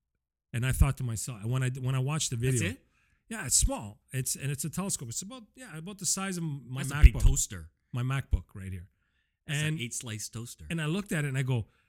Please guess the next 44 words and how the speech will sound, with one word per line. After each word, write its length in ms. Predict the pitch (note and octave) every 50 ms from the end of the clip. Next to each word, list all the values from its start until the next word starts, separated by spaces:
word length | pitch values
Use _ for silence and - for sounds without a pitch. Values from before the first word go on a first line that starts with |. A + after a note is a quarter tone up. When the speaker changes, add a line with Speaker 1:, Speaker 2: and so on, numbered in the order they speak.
| _ _ -
Speaker 1:
"They 80 | - C3+
want 200 | E3+ F3+ E3 C3
a 40 |
million 300 | B2 A#2 B2 B2 C3 C#3 C3
dollars 300 | A#2 A2 A#2 A#2+ A#2+ -
for 100 | - - G2
that 200 | G2 A2+ A#2 -
little 280 | B2+ C3 B2+ A2+ G2 - _ _ _ _ _ _ _
tin 160 | - - B2
Speaker 2:
Well, 60 | A#2 -
Speaker 1:
can?" 200 | - A#2 A2+ B2
Speaker 2:
you 60 | D#3
gotta 140 | A#2+ A2 G2+
send 220 | - A#2 G#2+ G2
it 80 | F2 F2
up 180 | A2 - _ -
there. 240 | D#2+ D2+ D2 D#2+ _ _ _ _ _ _ _ _ _ _ _ -
Speaker 1:
Oh, 60 | B2+ A#2
that's 180 | C3+ C3 -
true. 220 | - - F#2+ F2 -
Speaker 2:
Sending 280 | - - C#3 D3 D3+ B2+
it 60 | A2 C3
up 120 | A#2+ - -
there 280 | G2+ F#2 F2+ F2+ F#2+ - G#2
actually 280 | G#2+ - - - G2+ -
costs 220 | - G2 F#2 -
a 20 | G2+
lot 180 | F#2+ F2+ F2
of 80 | E2 D#2+
money. 280 | F2 E2+ E2+ D#2+ D2+ - _ _ _ _ -
Speaker 1:
Right. 80 | A2+
Speaker 2:
That's 160 | G#2+ G2+ - -
why 140 | C3+ B2+ A#2
if 120 | G#2+ - -
you 80 | A2+
wanna 160 | G#2+ G#2+ G2+
be 120 | F#2 F#2 F2
a 40 | E2
space 360 | - - - A2+ A#2+ - -
tourist, 440 | - G2 E2+ E2 D#2+ - - - - -
you 80 | A2+
have 100 | F#2+ - -
to 100 | G#2+ F2
spend 460 | - - - - G2 F#2 F#2+ F#2 E2+